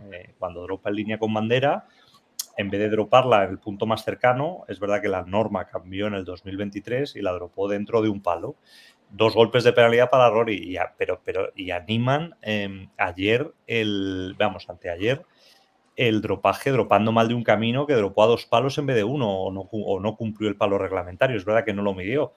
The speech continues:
Em, ayer John, cuando dropa en el diecisiete, eh, con la duda, le pregunta, "Oye, me tengo que aliviar también", me, el Cádiz se acerca, le llama al árbitro, "¿se tiene que aliviar también del stance?". Pero, señores, que somos golfistas profesionales. ¿Cómo no puede? O sea,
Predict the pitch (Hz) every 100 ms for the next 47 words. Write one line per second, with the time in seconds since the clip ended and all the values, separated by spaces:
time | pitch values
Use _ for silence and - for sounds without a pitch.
0 | _ - - _ _ - 104 107 107 107
1 | 107 104 104 107 - 101 98 120 123 113
2 | 127 147 185 - 110 101 101 110 131 127
3 | 120 113 135 - 143 147 165 190 214 -
4 | - 107 104 - 104 98 95 95 113 131
5 | 143 160 170 - - 104 101 117 135 143
6 | 156 120 110 110 107 113 131 151 139 135
7 | 120 120 110 113 107 98 98 95 - 107
8 | 110 110 123 120 131 113 120 127 139 156
9 | 135 - 120 147 143 110 104 104 98 95
10 | 92 - 110 151 - _ - - _ 90
11 | 135 147 - - 98 110 127 135 - 160
12 | - 120 98 87 107 202 - - _ _
13 | _ - - 131 196 151 120 120 113 120
14 | 113 - 98 104